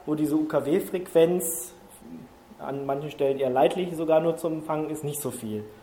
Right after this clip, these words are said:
Ja, da schaltet vielleicht mal einer ein und hört es vielleicht noch, äh,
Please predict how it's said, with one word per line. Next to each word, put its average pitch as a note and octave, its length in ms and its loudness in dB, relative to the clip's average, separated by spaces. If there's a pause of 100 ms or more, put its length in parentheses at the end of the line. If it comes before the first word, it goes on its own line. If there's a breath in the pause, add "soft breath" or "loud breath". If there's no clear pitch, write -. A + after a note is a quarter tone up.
(240 loud breath)
Ja, C3 240 4
da C3+ 100 -2
schaltet C3+ 380 0
vielleicht F3 360 2
mal E3+ 140 4
einer F3+ 400 6
ein F3+ 380 4 (220 loud breath)
und C3+ 120 -6
hört D#3 160 0
es E3 100 -2
vielleicht D3+ 460 2
noch, D#3 280 -2
äh, - 20 -18